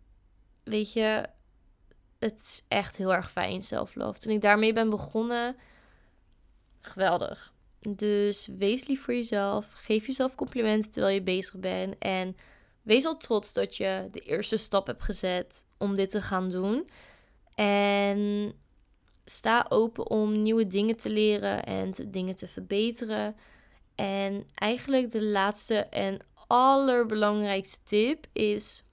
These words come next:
doe het. Doe het. Oh my god. <laughs> Blijf niet met die geweldige ideeën van je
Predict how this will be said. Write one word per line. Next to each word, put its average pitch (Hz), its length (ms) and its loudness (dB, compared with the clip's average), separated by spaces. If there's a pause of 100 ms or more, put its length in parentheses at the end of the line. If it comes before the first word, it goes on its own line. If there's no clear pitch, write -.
(580)
doe 349 300 4
het. - 400 -2 (880)
Doe 269 840 2
het. 226 600 6 (200)
Oh 247 360 8 (160)
my 220 320 -2
god. - 240 -4
<laughs> 208 320 -2 (680)
Blijf 220 500 4
niet 214 340 2
met 208 180 0
die 208 80 -4
geweldige 220 680 4
ideeën 190 600 4
van 185 260 -2
je 190 240 0